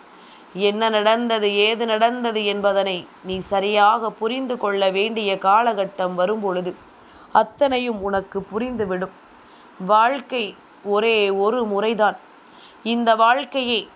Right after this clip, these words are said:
நாம் சரியாக நல்லபடியாக வாழ்ந்துவிட வேண்டும் என்பதில் நாம் எப்பொழுதுமே கவனமாக இருக்க வேண்டும்.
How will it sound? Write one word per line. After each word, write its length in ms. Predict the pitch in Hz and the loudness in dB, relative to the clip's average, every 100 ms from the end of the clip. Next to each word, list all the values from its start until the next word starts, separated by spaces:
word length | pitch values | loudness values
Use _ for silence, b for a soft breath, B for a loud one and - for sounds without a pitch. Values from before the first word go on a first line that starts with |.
| - - | -20 -2
நாம் 300 | 202 196 190 | 2 2 0
சரியாக 800 | - 202 220 233 208 190 190 175 - - | -4 -2 0 2 4 2 -2 -6 -12 -4
நல்லபடியாக 1080 | 196 208 262 247 226 208 202 196 190 185 - 180 | 0 2 2 0 -2 0 2 2 0 -4 -6 -4
வாழ்ந்துவிட 720 | 185 196 233 247 214 185 175 180 | 2 2 2 -2 -6 -6 -4 -4
வேண்டும் 460 | 190 220 214 190 | -4 -6 -6 -6
என்பதில் 480 | 180 180 180 180 175 - B B B B B | -6 -6 -6 -6 -8 -12 B B B B B
நாம் 360 | 208 226 233 226 | 2 4 4 0
எப்பொழுதுமே 920 | 233 240 - 302 269 240 233 226 185 - | -4 -4 0 0 0 -2 -2 -2 -4 -6
கவனமாக 720 | 196 196 233 240 214 190 185 | -2 0 2 2 2 0 -2
இருக்க 500 | 180 190 233 240 220 | -6 -6 -8 -6 -4
வேண்டும். 360 | 180 180 196 | -2 -4 -6